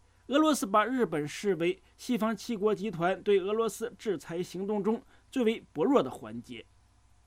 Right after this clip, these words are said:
基斯塔诺夫说，梅德韦杰夫担任俄罗斯总统时，曾经访问俄日之间有争议的南千岛群岛，也就是日本称作的北方四岛，导致两国关系降温。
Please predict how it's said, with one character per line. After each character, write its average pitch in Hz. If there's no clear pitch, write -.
基 151
斯 147
塔 117
诺 135
夫 -
说， -
梅 302
德 302
韦 294
杰 285
夫 262
担 262
任 262
俄 233
罗 254
斯 262
总 247
统 139
时， -
曾 208
经 226
访 143
问 196
俄 180
日 208
之 190
间 233
有 156
争 214
议 214
的 160
南 156
千 220
岛 147
群 -
岛， 110
也 156
就 175
是 196
日 196
本 131
称 160
作 151
的 123
北 120
方 160
四 175
岛， 123
导 196
致 226
两 139
国 165
关 208
系 170
降 156
温。 196